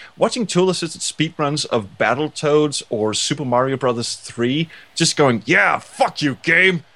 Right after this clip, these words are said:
I spent my entire childhood trying to beat you, you little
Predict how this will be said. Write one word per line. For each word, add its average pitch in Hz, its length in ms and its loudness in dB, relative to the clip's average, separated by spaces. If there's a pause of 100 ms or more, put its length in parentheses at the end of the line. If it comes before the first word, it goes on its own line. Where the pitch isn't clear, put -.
(160)
I 208 160 2
spent - 460 -6
my 190 120 0
entire 190 380 0
childhood 185 560 -4
trying 170 240 -4
to 160 80 0
beat 156 320 -8
you, 151 100 -2
you 120 400 -6
little 104 280 -10